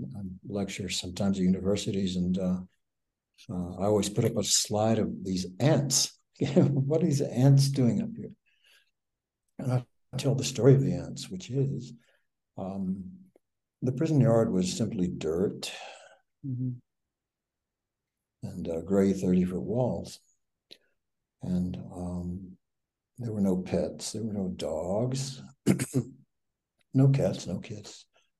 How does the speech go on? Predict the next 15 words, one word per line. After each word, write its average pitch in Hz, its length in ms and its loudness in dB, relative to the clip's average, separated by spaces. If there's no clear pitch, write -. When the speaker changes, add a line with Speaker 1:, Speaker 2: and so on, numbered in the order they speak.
Speaker 1:
nothing 170 360 4
living. 92 720 -2
And 110 160 -2
so 120 120 4
men 123 340 6
would 135 180 4
do, 117 400 0
uh, 107 140 -6
strange 117 500 0
things 120 380 2
like, 92 360 -4
um, 92 540 -4
uh, 92 360 -4
capture 107 720 0
tarantulas, 117 760 2